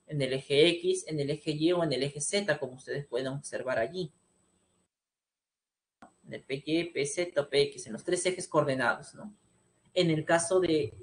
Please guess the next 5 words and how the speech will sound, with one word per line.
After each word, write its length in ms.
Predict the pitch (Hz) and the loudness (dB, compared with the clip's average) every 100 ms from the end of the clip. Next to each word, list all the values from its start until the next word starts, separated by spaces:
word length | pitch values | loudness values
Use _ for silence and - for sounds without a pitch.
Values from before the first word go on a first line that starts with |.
| 160 | -2
los 320 | 151 143 - | 0 0 -4
orbitales 920 | 151 147 147 160 160 165 165 - - _ _ _ | -4 -4 2 4 6 2 -2 -10 -14 _ _ _
de 260 | - 160 151 | 0 4 6
la 120 | 135 | 4
forma 640 | - 156 156 156 160 - | 2 2 2 2 0 -6